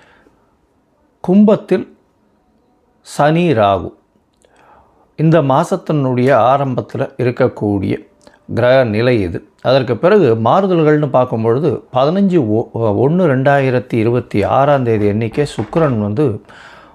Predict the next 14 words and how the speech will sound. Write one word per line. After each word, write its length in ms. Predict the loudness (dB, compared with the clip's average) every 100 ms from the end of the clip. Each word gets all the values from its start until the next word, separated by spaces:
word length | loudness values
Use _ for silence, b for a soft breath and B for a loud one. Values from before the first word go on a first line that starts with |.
| B
பத்தாம் 500 | -4 -4 0 0 2
இடமான 380 | 0 0 0 0
மகரத்துக்கு 520 | 0 0 0 -4 -6
போறார், 400 | -4 -4 -4 -6 -16 _ _ b b b b b b -4
அதாவது 520 | 0 2 2 0 0
காலபுருஷ 420 | 0 0 0 -2
தத்துவத்தின் 580 | -2 -2 -2 -4 -6 -4
பத்தாம் 420 | -6 -2 -2 0
இடமான 360 | -2 -2 -2 -2
மகரத்துக்கு 480 | 0 -2 -4 -8
போறார். 320 | -6 -6 -6 -8 _ _ b b b b b b b -2
அதற்கு 300 | 0 0 0
பிறகு 380 | 2 2 2
பார்த்தீங்களேயானால் 720 | 0 0 0 2 0 0 -4